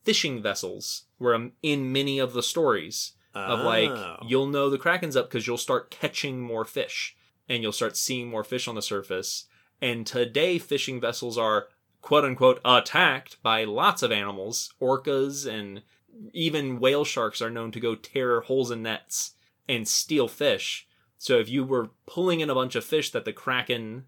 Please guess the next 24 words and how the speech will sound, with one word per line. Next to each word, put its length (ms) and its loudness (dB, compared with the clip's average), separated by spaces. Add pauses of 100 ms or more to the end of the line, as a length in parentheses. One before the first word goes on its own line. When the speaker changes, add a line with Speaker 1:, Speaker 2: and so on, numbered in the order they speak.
Speaker 1:
or 200 4
Krakens 800 0 (360)
wanted, 680 0 (320)
you 140 -2
might 220 0
be, 340 -2 (300)
quote 200 4
unquote, 380 2
attacked, 920 2 (360)
as 160 4
they're 100 4
really 220 8
just 200 -2
trying 200 -2
to 60 -4
steal 300 0
your 140 -2
catch, 400 -4
but 100 -4
they're 100 0
pulling 400 -4
on 140 0
the 60 -4
net, 400 0